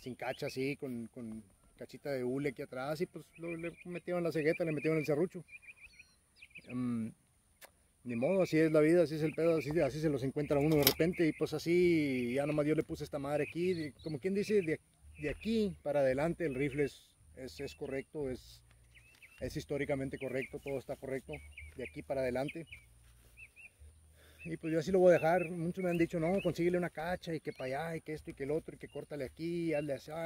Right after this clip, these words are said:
y que ponle así, esto y lo otro". Yo así lo voy a dejar realmente, la mera neta. Este, y pues como les digo, raza,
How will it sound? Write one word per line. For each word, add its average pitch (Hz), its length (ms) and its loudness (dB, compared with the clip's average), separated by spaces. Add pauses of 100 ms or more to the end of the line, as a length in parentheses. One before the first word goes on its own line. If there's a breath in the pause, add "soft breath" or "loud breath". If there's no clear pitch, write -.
(120)
y 131 60 -6
que 135 100 -10
ponle 143 280 -6
así, 147 300 -4
esto 151 220 -4
y 127 60 -6
lo 143 100 0
otro". 170 260 -6 (800)
Yo 160 120 -6
así 170 100 -4
lo 165 80 2
voy 160 80 4
a 156 40 4
dejar 127 280 0
realmente, 123 320 -4
la 120 40 -6
mera 127 160 -2
neta. 120 260 -6 (1500 soft breath)
Este, 110 600 -6
y 101 60 -8
pues - 180 -20
como 117 140 -8
les 113 100 -4
digo, 165 160 2
raza, 185 320 0